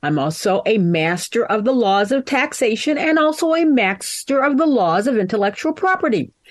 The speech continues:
And because of my education, my training, my experiences,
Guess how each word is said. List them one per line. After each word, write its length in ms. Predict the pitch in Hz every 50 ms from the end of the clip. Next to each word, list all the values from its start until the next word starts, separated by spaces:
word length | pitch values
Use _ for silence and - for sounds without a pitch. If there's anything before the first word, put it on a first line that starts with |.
| - - - - _
And 120 | - 165 151
because 320 | 147 - 185 170 160 -
of 120 | 160 -
my 200 | 156 151 135 131
education, 1080 | - - 143 - 139 - - - 294 285 285 269 - - 302 269 262 262 247 247 233 202
my 200 | 165 139 135 117 113 -
training, 920 | - - - 285 285 285 277 285 269 262 269 269 269 269 254 254 247 208
my 300 | 170 143 139 127 117 - -
experiences, 1400 | - - - - - - - - - 302 302 294 294 285 285 277 277 277 277 269 262 - - 277 277 277 269 254 -